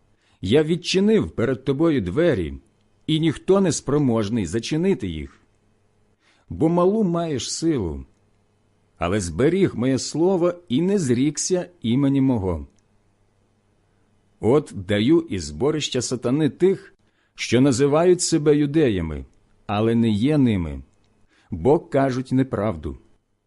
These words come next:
От спричиню їм те, що вони прийдуть і поклоняться в ноги тобі, і взнають, що я полюбив тебе. А що ти зберіг слово терпіння мого,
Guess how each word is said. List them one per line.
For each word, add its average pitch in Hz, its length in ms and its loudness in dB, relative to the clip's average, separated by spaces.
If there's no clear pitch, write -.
От 160 200 2
спричиню 170 640 2
їм 156 200 2
те, 139 380 0
що - 280 0
вони 160 280 2
прийдуть 143 640 0
і 151 120 0
поклоняться 165 880 0
в 95 160 -2
ноги 139 340 2
тобі, 80 420 -6
і 139 120 4
взнають, 139 680 2
що - 300 0
я 156 380 2
полюбив 117 560 2
тебе. 73 360 -6
А 98 120 2
що 156 280 0
ти 156 120 0
зберіг 127 520 2
слово 131 400 0
терпіння 151 680 0
мого, 82 400 -2